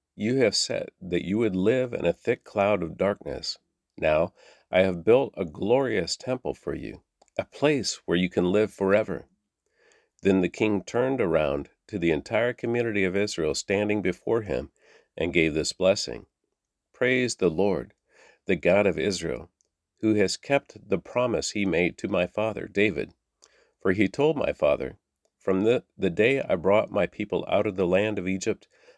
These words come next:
I have never chosen a city among any of the tribes of Israel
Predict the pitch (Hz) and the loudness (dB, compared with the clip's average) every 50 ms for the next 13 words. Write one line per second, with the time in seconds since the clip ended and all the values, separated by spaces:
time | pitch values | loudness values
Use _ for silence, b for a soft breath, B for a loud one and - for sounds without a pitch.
0 | b b b - 85 85 80 76 76 80 82 87 104 117 117 110 85 - - - | b b b -2 0 2 2 2 2 2 2 4 4 4 2 0 -4 -4 -4 -2
1 | 110 107 110 - - 113 98 90 87 - - 113 110 113 113 110 95 87 85 85 | -2 -2 -2 -2 -4 -4 -4 -4 -4 -4 -4 -4 -2 -2 -2 -2 0 2 2 2
2 | 85 76 - - - 113 123 127 120 117 104 95 92 - - - 110 110 104 92 | 2 2 -2 -4 -2 -2 0 0 -2 -2 -2 -4 -6 -6 -6 -6 -6 -6 -6 -4
3 | 85 82 80 80 80 78 71 76 71 67 71 - | -6 -6 -2 -2 -2 -2 -2 -4 -4 -4 -4 -4